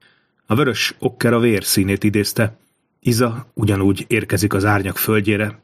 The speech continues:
ahogy erre a világra született. A varázsló még soha nem érezte ilyen nehéznek ezt a szertartást.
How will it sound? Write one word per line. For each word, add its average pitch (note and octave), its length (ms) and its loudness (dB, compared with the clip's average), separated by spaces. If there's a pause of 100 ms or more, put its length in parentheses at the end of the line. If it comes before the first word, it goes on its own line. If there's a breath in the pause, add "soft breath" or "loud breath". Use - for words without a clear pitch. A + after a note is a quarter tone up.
(160)
ahogy G#2+ 400 -2
erre F#2 320 -2
a E2+ 60 -2
világra F#2 380 0
született. F#2+ 600 -2 (960)
A B2 100 -2
varázsló A#2+ 400 2
még A#2 320 0
soha G#2+ 280 0
nem G2+ 140 0
érezte G2+ 360 0
ilyen G#2 180 2
nehéznek G2+ 440 0
ezt - 180 -2
a G#2 40 2
szertartást. G2+ 760 0